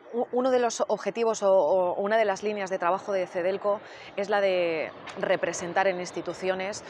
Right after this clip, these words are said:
los intereses de los empresarios. Nosotros, eh, tenemos convenios de, de colaboración y relaciones con entidades privadas, con entidades públicas. Nosotros,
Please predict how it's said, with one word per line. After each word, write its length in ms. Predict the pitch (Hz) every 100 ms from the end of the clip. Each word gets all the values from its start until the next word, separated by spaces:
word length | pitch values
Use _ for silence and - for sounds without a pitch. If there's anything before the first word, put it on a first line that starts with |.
| - -
los 160 | 208
intereses 460 | 190 170 185 185 156
de 80 | 135
los 160 | 127
empresarios. 580 | 156 147 151 143 117 - - - - 196
Nosotros, 440 | 202 214 226 226 -
eh, 400 | 214 202 196 196 202
tenemos 380 | 196 202 196
convenios 340 | 196 180 196 185
de, 420 | 202 196 185 175 196
de 120 | 196
colaboración 580 | 202 175 180 170 208 202
y 60 |
relaciones 640 | 185 185 180 208 196 214 - - -
con 100 | 185
entidades 420 | 175 175 185 190
privadas, 440 | 190 214 208 226 -
con 140 | 190
entidades 440 | 170 175 170 170 -
públicas. 540 | 180 170 165 151 - - - - - -
Nosotros, 420 | 202 220 247